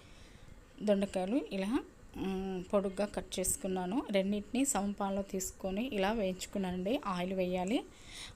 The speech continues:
ఆయిల్ వేసి మీడియం ఫ్లేమ్లో పెట్టి వేయించుకోవాలన్నమాట. ఏ, ఇలా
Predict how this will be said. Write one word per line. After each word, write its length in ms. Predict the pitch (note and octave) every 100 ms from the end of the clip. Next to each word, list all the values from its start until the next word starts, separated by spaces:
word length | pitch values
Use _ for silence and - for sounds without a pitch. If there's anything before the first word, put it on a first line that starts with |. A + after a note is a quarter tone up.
| -
ఆయిల్ 260 | G#3+ A#3
వేసి 280 | A3+ A3 -
మీడియం 320 | G#3+ G3 G3+
ఫ్లేమ్లో 280 | G3+ G#3 F#3+
పెట్టి 360 | F3+ F3+ B3+ G#4
వేయించుకోవాలన్నమాట. 1200 | A3 F#3 F#3 - F#3+ F3+ F3 F3 F3 - A#3+ G#4 - - - - - G#3+
ఏ, 20 |
ఇలా 440 | A3+ A#3+ A#3 B3